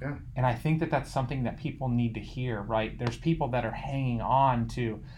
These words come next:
Speaker 2: maybe it is a job that they're hanging on to way too long because they don't know what they're gonna do next. Or the other side is they've been hanging on to this business that they've been running that's barely making it and it's killing them,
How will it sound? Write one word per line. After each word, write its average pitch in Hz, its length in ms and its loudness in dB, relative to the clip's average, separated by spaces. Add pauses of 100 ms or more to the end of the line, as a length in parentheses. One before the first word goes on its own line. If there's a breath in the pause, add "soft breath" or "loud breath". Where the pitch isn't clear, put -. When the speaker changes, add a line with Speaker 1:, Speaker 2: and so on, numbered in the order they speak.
(140 loud breath)
Speaker 2:
maybe 143 220 6
it - 80 6
is 175 100 8
a - 80 8
job 101 420 4
that 117 120 0
they're 135 100 4
hanging 139 380 2
on 127 180 4
to 120 160 0
way 120 240 2
too 123 200 -2
long 123 280 4
because 117 400 0 (340 loud breath)
they 131 120 4
don't 139 240 4
know 127 100 4
what 123 160 0
they're 123 140 0
gonna 117 180 2
do 113 160 2
next. 110 540 -2 (280 loud breath)
Or 147 200 4
the 143 100 2
other 151 180 8
side 117 320 6
is 117 140 0
they've 123 80 2
been 117 100 2
hanging 135 420 -2
on 123 180 2
to 120 80 0
this 104 120 -6
business 127 500 0
that 113 120 -2
they've 113 140 -2
been 110 180 -2
running 110 380 0
that's 104 160 -6
barely 123 420 0
making 123 460 0
it 110 260 -4
and 113 160 -2
it's - 120 -8
killing 165 580 4
them, 110 360 -2